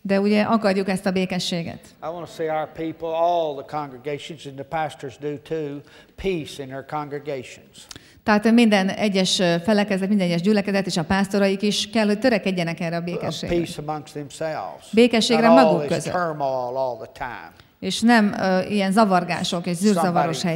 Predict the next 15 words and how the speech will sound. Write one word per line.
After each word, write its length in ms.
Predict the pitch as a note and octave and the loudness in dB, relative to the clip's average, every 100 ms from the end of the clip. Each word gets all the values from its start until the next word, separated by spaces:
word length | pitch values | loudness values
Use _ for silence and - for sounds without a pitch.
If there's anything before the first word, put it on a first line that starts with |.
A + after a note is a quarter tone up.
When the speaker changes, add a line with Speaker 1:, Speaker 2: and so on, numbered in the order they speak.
| E3 | -4
Speaker 1:
helyzetek. 280 | D#3+ F3 | -8 -8
Speaker 2:
flesh 460 | - F3 D#3 C3+ - | -8 -2 -2 -4 -12
eating, 340 | D3 C#3 C3 | -14 -14 -18
stirring 460 | A#2 - D#3 D3 C#3 | -16 -8 -6 -6 -10
things 400 | A#2+ C#3 C#3 A#2 | -12 -12 -12 -12
up. 360 | C#3+ A2+ - - - _ | -8 -8 -10 -20 -20 _
Speaker 1:
Hogy 340 | - F3+ - - | -6 -4 -4 0
valakinek 520 | A3 G3+ G#3+ G3 F#3+ | 2 2 0 -2 0
a, 180 | F#3+ F#3 F3+ - F#3 | 2 2 0 -2 -2
a 240 | E3+ - G3 | -2 -6 0
hústesti 560 | G#3+ G3+ - F#3 - F#3+ | 2 2 0 -4 -2 0
dolgai 460 | G3 F#3 F3+ F3+ | 2 2 2 -2
felgerjesztik 760 | F3 F#3+ F#3 E3+ E3+ F3 E3+ F3 | 0 0 0 -2 -4 -4 -6 -4
a, 160 | E3+ E3+ F3 - - B3 G#3+ | -2 -2 -4 -8 -16 -14 -10
a 100 | - | -4